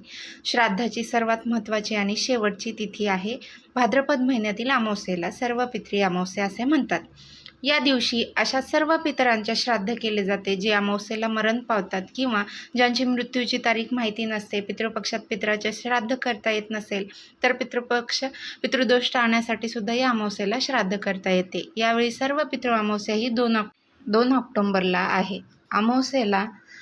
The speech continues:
अनेक दुर्मिळ योगायोग देखील घडत आहेत. या योगामध्ये पितरांचे श्राद्ध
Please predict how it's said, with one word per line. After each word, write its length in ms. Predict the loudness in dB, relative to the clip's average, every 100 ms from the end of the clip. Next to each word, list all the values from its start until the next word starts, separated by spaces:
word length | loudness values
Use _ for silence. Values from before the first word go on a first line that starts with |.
| -12 -2
अनेक 360 | 2 2 0 0
दुर्मिळ 380 | 2 4 2
योगायोग 640 | 2 2 4 4 4 4 4
देखील 380 | 0 0 -2 0
घडत 320 | 2 2 2
आहेत. 260 | 0 -2 -8 -12 -4
या 200 | 2 4
योगामध्ये 640 | 6 4 4 2 2 0 0
पितरांचे 540 | -2 0 0 0 0
श्राद्ध 460 | 0 0 0 0